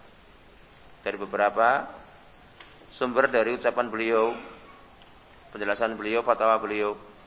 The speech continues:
Adapun ini cuma satu sumber saja berupa daras satu tempat sampai selesai.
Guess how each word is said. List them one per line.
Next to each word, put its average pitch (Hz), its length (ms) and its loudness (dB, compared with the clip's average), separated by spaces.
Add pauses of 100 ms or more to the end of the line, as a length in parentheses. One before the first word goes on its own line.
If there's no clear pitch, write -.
(680)
Adapun 123 400 4
ini 160 160 -4
cuma 147 320 2 (580)
satu 135 300 0
sumber 123 260 -2
saja 131 240 2
berupa 117 540 4 (2000)
daras 123 240 2
satu 127 200 -2
tempat 135 520 0
sampai 117 240 -2
selesai. 113 340 0